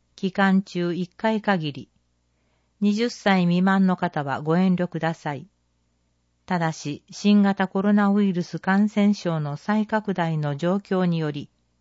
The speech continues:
会場が休業となった場合、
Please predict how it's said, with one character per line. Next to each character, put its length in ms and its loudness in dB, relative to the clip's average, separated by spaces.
会 320 -2
場 240 0
が 180 -2
休 300 -2
業 260 -2
と 160 -2
な 140 -2
っ 100 -10
た 140 -8
場 180 -6
合、 120 -10